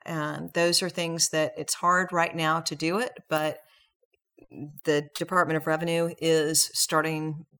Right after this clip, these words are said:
to get back into enforcement and taking away alcohol licenses because you don't have your sales taxes current,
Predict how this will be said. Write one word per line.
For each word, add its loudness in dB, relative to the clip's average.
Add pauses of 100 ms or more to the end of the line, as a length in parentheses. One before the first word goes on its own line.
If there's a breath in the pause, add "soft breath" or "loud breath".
(100)
to -4
get 0
back 2
into -2
enforcement -2
and -4 (460 loud breath)
taking -2
away 4
alcohol 4
licenses 2
because -6
you -6
don't -6
have -6
your -4
sales -2
taxes -4
current, -6